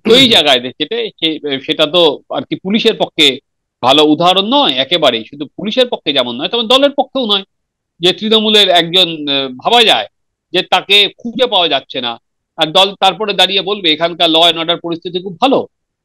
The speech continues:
যে আমাদের law and order, এই যে বলতেই যখন বলা হয় তখন বল-, বলবে, "আমরা সেফেস্ট সিটি, কলকাতা সেফেস্ট সিটি, এই রাজ্য অনেক উন্নত।" অথচ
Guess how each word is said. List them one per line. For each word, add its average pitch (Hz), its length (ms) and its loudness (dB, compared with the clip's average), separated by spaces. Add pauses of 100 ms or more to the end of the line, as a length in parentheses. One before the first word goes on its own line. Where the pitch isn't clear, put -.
যে 160 40 4
আমাদের 165 320 2
law 160 220 4
and 156 100 2
order, 156 200 2
এই 156 60 2
যে 160 60 2
বলতেই 165 440 -2
যখন 160 260 -2
বলা 156 200 2
হয় 147 120 4
তখন 151 340 -4
বল-, 147 200 0
বলবে, 151 160 0
"আমরা 151 180 2
সেফেস্ট 170 400 -8
সিটি, 143 260 -2
কলকাতা 165 400 0
সেফেস্ট 151 400 -4
সিটি, 143 140 0
এই 151 60 4
রাজ্য 151 280 2
অনেক 160 280 2
উন্নত।" 143 380 -8 (380)
অথচ 175 260 -2